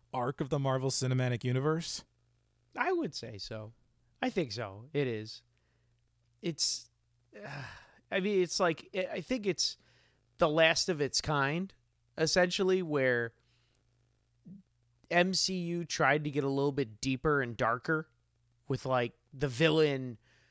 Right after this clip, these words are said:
Speaker 2: Ultron coming to terms, being born, and then literally hating the world after ha-, spending, what, ten seconds on the internet, wanting to eradicate humans. I mean, that's kind of deep stuff. A I,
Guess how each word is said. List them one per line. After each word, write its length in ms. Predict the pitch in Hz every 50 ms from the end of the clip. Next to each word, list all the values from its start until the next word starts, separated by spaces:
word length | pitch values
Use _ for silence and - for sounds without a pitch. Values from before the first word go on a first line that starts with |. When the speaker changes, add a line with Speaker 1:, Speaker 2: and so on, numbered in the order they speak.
| _ _ _ _ _ _ _ -
Speaker 2:
Ultron 800 | 170 175 180 170 - - 170 147 131 123 113 110 110 113 110 - _ _ -
coming 360 | - 185 180 180 170 160 143
to 60 | 139
terms, 440 | - - 170 160 151 147 143 123 -
being 300 | 131 160 170 160 147 120
born, 340 | - 156 170 165 151 147 139
and 140 | 131 127
then 240 | 127 127 127 131 131
literally 580 | 143 156 151 151 143 143 139 135 123 120 120 - -
hating 680 | 120 113 147 160 156 147 147 135 127 123 123 120 120 139 170 170 160
the 140 | 143 156 147
world 460 | 135 147 165 165 147 131 123 123 127
after 500 | 127 127 123 - - 156 127 117 113 113 - _ _ _ _ - 170
ha-, 200 | 143 139 139 139
spending, 380 | - - - 170 151 143 143 135
what, 180 | 127 113 - -
ten 220 | 165 147 151 147
seconds 380 | - 156 147 127 151 139 - 143
on 180 | 127 131 131
the 140 | 131 131 131
internet, 480 | 135 143 147 143 143 143 143 135 131 - _ - - - - -
wanting 280 | 151 170 156 147 151 147
to 60 | 139
eradicate 560 | 127 127 135 139 135 139 127 - 139 131 113
humans. 340 | - 180 180 165 175 156 147
I 60 | 165
mean, 120 | 170 180
that's 220 | 226 330 403 - -
kind 260 | - 480 466 427 370
of 220 | 233 151 123 123
deep 280 | - 165 190 220 - -
stuff. 680 | - - - - 156 156 185 - 302 - - - - - _ - - - - - - - _ _ _ -
A 240 | 180 208 220 - 190
I, 760 | 156 143 156 170 185 240 262 220 175 147 139 135 131 131